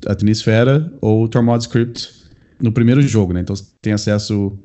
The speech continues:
a cartas que conseguem dar hate no deck já no primeiro, no primeiro jogo, no G um. E, e também, se for a versão do Stomp, você tem cartas que nem o Thought-Knot Seer, que consegue ser usada como descarte, mas também coloca pressão. Tem o Reality Smasher.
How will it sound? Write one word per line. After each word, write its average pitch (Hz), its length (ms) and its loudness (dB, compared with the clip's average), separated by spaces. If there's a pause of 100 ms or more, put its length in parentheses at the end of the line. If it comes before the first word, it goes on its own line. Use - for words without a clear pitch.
(120)
a 107 120 -2
cartas 98 400 -4
que - 100 -6
conseguem 101 400 0
dar 101 120 2
hate 98 320 0
no 101 100 0
deck 101 240 -2
já 101 120 0
no 104 80 -2
primeiro, 107 680 -2
no 101 100 -6
primeiro 110 260 2
jogo, 95 220 0
no 92 100 0
G 95 160 2
um. 90 220 0 (800)
E, 98 600 2 (200)
e - 60 -6
também, 110 500 2
se - 200 -4
for 120 160 2
a - 20 4
versão 110 320 0
do 110 140 0
Stomp, 120 320 2
você 127 240 0
tem 123 120 0
cartas 113 240 -2
que - 80 -4
nem 104 120 2
o 101 40 0
Thought-Knot 98 380 -2
Seer, 113 220 -2
que 98 100 -2
consegue 92 580 -2 (380)
ser 90 140 -2
usada 87 200 0
como 92 220 -2
descarte, 131 420 -2
mas 104 220 -2 (100)
também 95 220 -2
coloca 92 300 -4
pressão. 117 480 0 (340)
Tem 90 100 -4
o 90 300 -2
Reality 92 300 0
Smasher. 120 540 0